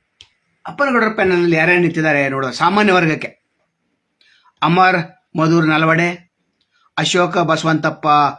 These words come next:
ಪಟ್ಟಣಶೆಟ್ಟಿ, ಕಿರಣ್ ಶಂಕರ್ ಕಲ್ಲಟ್ಟಿ,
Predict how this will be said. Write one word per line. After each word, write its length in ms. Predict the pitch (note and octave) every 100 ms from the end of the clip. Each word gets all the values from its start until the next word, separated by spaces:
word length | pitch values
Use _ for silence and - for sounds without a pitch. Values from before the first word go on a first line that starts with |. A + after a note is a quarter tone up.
| _ -
ಪಟ್ಟಣಶೆಟ್ಟಿ, 720 | C#3+ E3 E3 D#3+ E3+ F3 F3+ _ _ _ _ _
ಕಿರಣ್ 320 | - F3+ G3+
ಶಂಕರ್ 580 | F#3 F3 D#3+ E3 D#3+ D3
ಕಲ್ಲಟ್ಟಿ, 520 | C#3+ D3 D#3+ E3+ F3+